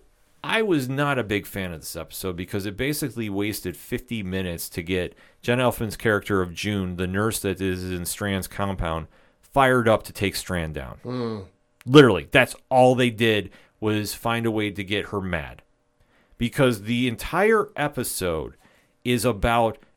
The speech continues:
Speaker 1: a Romeo and Juliet-esque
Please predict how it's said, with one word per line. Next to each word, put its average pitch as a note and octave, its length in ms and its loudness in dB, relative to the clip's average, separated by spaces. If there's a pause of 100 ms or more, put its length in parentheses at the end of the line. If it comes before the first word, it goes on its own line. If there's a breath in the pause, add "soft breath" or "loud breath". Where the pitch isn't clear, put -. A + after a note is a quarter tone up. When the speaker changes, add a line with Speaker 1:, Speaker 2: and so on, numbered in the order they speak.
Speaker 1:
a A2 140 0
Romeo C#3+ 840 0
and G2+ 240 -6
Juliet-esque A#2+ 1160 0